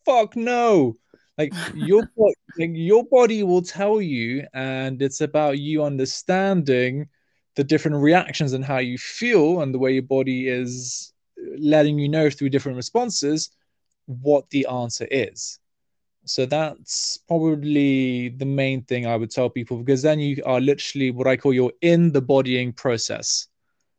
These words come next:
Speaker 1: And then you can literally become far more present, far more quickly, and you get your answers far more easily and far more quickly too.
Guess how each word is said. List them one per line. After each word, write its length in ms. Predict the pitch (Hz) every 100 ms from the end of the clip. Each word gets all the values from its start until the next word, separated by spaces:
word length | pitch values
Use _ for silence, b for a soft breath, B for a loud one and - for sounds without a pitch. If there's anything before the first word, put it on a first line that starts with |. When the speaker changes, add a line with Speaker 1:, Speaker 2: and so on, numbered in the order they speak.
| _ _ -
Speaker 1:
And 360 | 135 123 123
then 200 | 120 123
you 100 | 123
can 180 | 117 127
literally 300 | 127 123 127
become 300 | 123 123 120 -
far 240 | 151 143
more 220 | 139 127 117
present, 540 | - 160 147 139 135
far 280 | - 139 123
more 260 | 120 117 -
quickly, 720 | _ 208 202 - 220 254 285 _ _ _ _
and 260 | 143 123 127
you 100 | 123
get 160 | 139 131
your 180 | 131 143 165
answers 340 | 180 143 120
far 360 | - 151 135 123
more 440 | 123 113 110 107 - -
easily 600 | 156 156 127 123 120 117
and 160 | 117 -
far 180 | 113 113
more 240 | 113 110
quickly 520 | - - 117 - 113 110
too. 240 | - 117